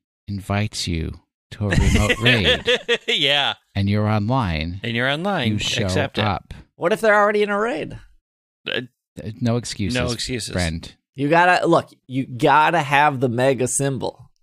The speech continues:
Speaker 3: Then people know you're serious about the
Speaker 1: I don't
Speaker 3: raiding.
Speaker 1: want, I don't want that. I want Houndoom free
Speaker 2: Fr-, uh, yeah, I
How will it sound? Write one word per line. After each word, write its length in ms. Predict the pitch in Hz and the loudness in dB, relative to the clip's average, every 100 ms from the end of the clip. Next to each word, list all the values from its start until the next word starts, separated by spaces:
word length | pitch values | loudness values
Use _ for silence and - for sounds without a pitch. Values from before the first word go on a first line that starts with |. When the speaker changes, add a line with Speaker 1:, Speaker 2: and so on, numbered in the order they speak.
| - | 0
Speaker 3:
Then 180 | 139 135 | 0 2
people 280 | 151 139 | 0 2
know 160 | 127 131 | 2 4
you're 160 | 127 117 | 4 0
serious 680 | - 143 143 151 147 123 | -2 2 2 4 2 0
about 380 | - 120 127 135 | -4 2 2 4
the 60 | 135 | 4
Speaker 1:
I 20 | |
don't 140 | 190 | 4
Speaker 3:
raiding. 240 | - - - | 6 4 4
Speaker 1:
want, 60 | |
I 60 | 151 | 4
don't 120 | 160 | 4
want 220 | 185 208 | 2 2
that. 180 | 202 151 | 2 2
I 80 | 135 | 2
want 240 | 135 135 98 151 | 4 2 0 -6
Houndoom 680 | 104 135 170 196 180 190 175 | -4 0 2 2 0 0 0
free 580 | - 165 165 165 156 - _ _ - | -2 0 0 0 -4 -10 _ _ -4
Speaker 2:
Fr-, 80 | 151 | -2
uh, 80 | 151 | -2
yeah, 80 | |
I 20 | 151 | 0